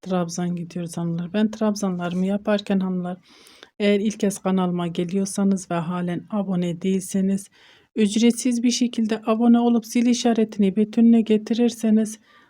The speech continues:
bundan sonra paylaşacağım videolarımdan anında haberdar olursunuz. Videolarımı beğenmeyi, küçük de olsa bir yorum yapmayı da unutmayın lütfen.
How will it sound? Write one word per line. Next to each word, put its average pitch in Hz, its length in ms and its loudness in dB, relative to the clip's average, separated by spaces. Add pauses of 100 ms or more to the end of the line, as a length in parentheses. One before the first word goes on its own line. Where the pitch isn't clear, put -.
(160)
bundan 233 360 8
sonra 202 440 2
paylaşacağım 196 800 2
videolarımdan 196 920 0
anında 190 640 0
haberdar 180 500 -2
olursunuz. 175 640 -4 (540)
Videolarımı 180 800 2
beğenmeyi, 214 540 6
küçük - 300 -12
de 208 60 2
olsa 196 340 -2
bir 202 60 2
yorum 196 320 4
yapmayı 190 400 -2
da 190 100 -4
unutmayın 190 500 0
lütfen. 220 420 -2